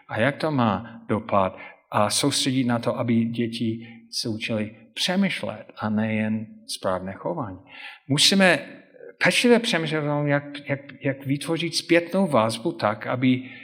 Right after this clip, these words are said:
děti se učily, jak dnešní roz-, rozhodnutí mají zítřejší dopad.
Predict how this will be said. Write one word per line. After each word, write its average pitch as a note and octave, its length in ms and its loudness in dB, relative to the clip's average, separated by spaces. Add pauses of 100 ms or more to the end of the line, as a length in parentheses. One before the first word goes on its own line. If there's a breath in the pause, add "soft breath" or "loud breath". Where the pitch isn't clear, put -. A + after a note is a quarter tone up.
(240 loud breath)
děti B2 280 0
se - 140 0
učily, B2 500 0
jak A#2 300 2
dnešní A#2 580 2
roz-, A2+ 420 -2
rozhodnutí A#2 640 0
mají G#2 460 0
zítřejší G2+ 560 -6
dopad. B2 460 -2